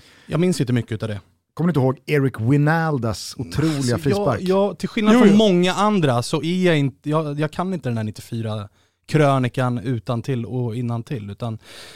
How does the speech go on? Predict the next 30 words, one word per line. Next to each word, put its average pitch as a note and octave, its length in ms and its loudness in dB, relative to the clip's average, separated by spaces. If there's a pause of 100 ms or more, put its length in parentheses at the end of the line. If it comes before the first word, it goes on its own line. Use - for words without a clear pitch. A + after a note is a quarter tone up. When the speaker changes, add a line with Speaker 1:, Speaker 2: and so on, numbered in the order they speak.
(280)
Speaker 1:
den, D#3 140 2 (120)
den F3+ 120 4
är, G3 260 4
den G3+ 180 2
är G3+ 220 4
brusig F#3 440 2
för E3+ 60 0
mig. A2+ 200 0 (140)
Speaker 2:
Du C3 60 -2
har D3+ 80 2
kollat D#3 220 2
på C3 60 0
den C3 140 2
danska C3+ 520 0
V D3 100 0
M-krönikan C#3+ 420 2
Speaker 1:
Ja, G3+ 80 4
Speaker 2:
nittiofyra. C#3 500 -2
Speaker 1:
exakt. - 480 -4
Nej, D3 200 0
nittiotvå E3+ 580 0
E F3+ 120 0
M G#2+ 140 -4 (220)
då. D#3+ 80 -2 (160)
Speaker 2:
<laughs> - 20 0 (140)
Okej. A2 340 -10
Speaker 1:
Det C#3+ 80 -10
är D3 40 -4
den C#3+ 160 0
som, B2+ 220 -4